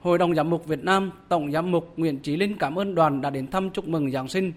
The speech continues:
và gửi đến các đồng chí lãnh đạo Đảng và Nhà nước sức khỏe, đạt nhiều thành quả trong tiến trình xây dựng quê hương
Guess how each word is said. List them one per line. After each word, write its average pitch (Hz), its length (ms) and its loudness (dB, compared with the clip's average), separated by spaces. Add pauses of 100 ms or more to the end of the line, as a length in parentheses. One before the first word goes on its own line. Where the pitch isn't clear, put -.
(240)
và 165 260 4
gửi 160 160 0
đến 156 180 0
các 160 200 0
đồng 165 160 -2
chí 151 160 -2
lãnh 165 140 0
đạo 147 180 2
Đảng 147 300 0 (100)
và 151 140 0
Nhà 143 140 0
nước 156 220 0 (160)
sức - 180 -8
khỏe, 147 320 2
đạt 147 220 -2
nhiều 160 140 2
thành 156 180 -2
quả 147 320 4
trong 202 160 -2
tiến 147 180 -4
trình 147 180 -2
xây 196 160 -4
dựng 147 180 -2
quê 175 140 0
hương 175 260 0